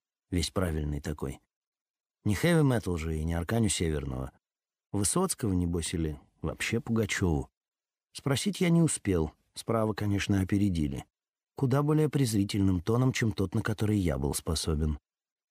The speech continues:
"Размечтался. Надо ей анекдот "Размечтался одноглазый" рассказать", подумал я. А она продолжила.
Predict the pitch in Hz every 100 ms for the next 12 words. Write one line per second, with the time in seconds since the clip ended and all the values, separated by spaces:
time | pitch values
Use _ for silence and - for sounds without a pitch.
0 | _ 143 123 123 113 123 123 110 - -
1 | 127 95 78 - 87 - _ _ _ _
2 | 120 117 117 117 117 120 117 98 101 98
3 | 104 - 113 98 - 92 98 101 101 85
4 | 80 76 - 90 82 78 - 82 82 82
5 | 82 78 - _ _ _ _ _ _ _
6 | _ _ 123 113 131 160 151 107 90 90
7 | 85 87